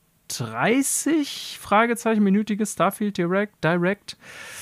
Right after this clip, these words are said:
Äh, also ziemlich sehr umfangreiches, äh, ja, extra, eine extra Sektion noch mal zu Starfield. Das machen wir natürlich ganz am Ende, aber ich glaub, das können wir schon vorwegnehmen, weil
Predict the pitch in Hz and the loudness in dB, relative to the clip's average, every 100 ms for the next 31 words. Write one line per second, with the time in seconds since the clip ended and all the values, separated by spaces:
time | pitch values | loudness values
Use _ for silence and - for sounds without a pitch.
0 | - - 143 143 147 143 143 - 165 160 | -18 -4 0 2 2 0 -2 -2 0 2
1 | 151 - 127 110 165 170 156 151 139 131 | 0 -4 -2 2 2 2 -2 -2 -2 0
2 | 147 151 143 - - - - 143 135 135 | 0 0 -2 -4 -6 -8 -8 -4 -2 -2
3 | 139 131 _ - 113 107 - _ 147 - | -6 -10 _ -8 -6 -8 -14 _ -8 -6
4 | - 139 139 143 131 131 127 131 127 - | -4 0 2 2 0 -4 -2 -2 -2 -4
5 | - - 131 135 - 135 135 131 131 127 | -6 -4 -2 -4 -4 -2 -2 -2 -4 -8
6 | - 131 165 - 214 233 - 139 160 175 | -2 0 0 -2 -4 -4 -8 -2 0 2
7 | 165 156 151 151 143 139 - 135 180 196 | 2 0 -2 -2 -2 -2 -2 2 4 2
8 | 185 143 131 - 135 135 - 139 139 147 | 0 -2 -6 -8 -8 -8 -6 -4 -4 -6
9 | 139 123 135 - 151 147 143 127 123 120 | -4 -4 -4 -2 -2 0 0 0 -2 -2